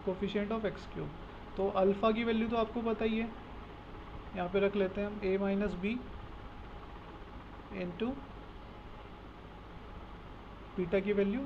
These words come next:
B plus beta की value B, gamma की value A plus B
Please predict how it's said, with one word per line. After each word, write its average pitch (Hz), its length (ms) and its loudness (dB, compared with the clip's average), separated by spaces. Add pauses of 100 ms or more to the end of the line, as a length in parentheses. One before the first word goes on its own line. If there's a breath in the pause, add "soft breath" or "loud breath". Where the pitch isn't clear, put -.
(260)
B 160 80 2 (1200)
plus 208 300 4 (500)
beta 180 220 4
की 202 120 6
value 202 260 6
B, 220 240 2
gamma 185 240 2
की 196 140 4
value 202 280 4
A 170 480 -4
plus 170 280 0
B 170 120 2